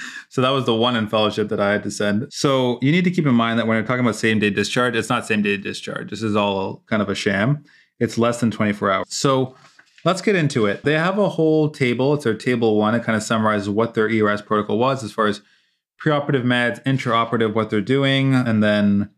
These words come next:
post-anesthesia care. I think it's really important to know that preoperatively, they're giving Tylenol,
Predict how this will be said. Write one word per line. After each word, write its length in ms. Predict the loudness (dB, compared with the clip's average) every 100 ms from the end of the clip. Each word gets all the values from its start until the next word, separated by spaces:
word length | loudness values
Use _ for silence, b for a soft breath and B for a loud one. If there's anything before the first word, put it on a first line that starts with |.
| _ _ _ _ _ _ _
post-anesthesia 760 | -2 0 0 -2 -2 0 -2 -2
care. 400 | 0 0 -2 B B B B -2
I 100 | 0
think 160 | 0
it's 100 | 0
really 140 | 2 0
important 340 | 0 0 0
to 40 | 0
know 60 |
that 180 | 0 0
preoperatively, 640 | 0 0 0 -2 0 0 0
they're 80 | 0
giving 340 | 0 0 -2
Tylenol, 680 | 0 0 2 2 0 -2